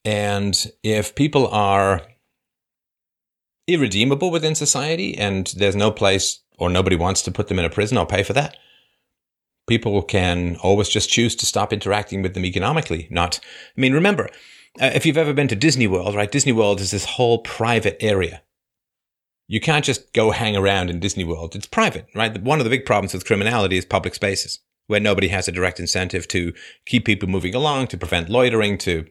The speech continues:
to make it secure. But in a free society, there's no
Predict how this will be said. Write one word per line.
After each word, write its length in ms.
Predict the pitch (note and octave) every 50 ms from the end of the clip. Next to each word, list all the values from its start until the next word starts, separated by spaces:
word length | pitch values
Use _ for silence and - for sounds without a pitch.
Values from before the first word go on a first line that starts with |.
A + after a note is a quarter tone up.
| _ -
to 200 | - F#2 E2+ D#2+ - _ _ _ _ _ _ _ -
make 240 | G#2+ G#2+ G2+ -
it 120 | A2 - -
secure. 420 | - G2 - - A#2 G2 F#2 F#2+ - - - - - - _ _
But 100 | - A#2+
in 120 | B2 A#2 A2+
a 40 |
free 180 | - - G3 A3
society, 680 | - - - - A2 G2+ G2 G2 F#2+ F#2+ F#2+ F2 - - - _
there's 340 | - G#2 G#2+ A#2 A#2 G#2 A#2+
no 400 | A#2+ A#2+ A2 G#2 F#2+ F2 - -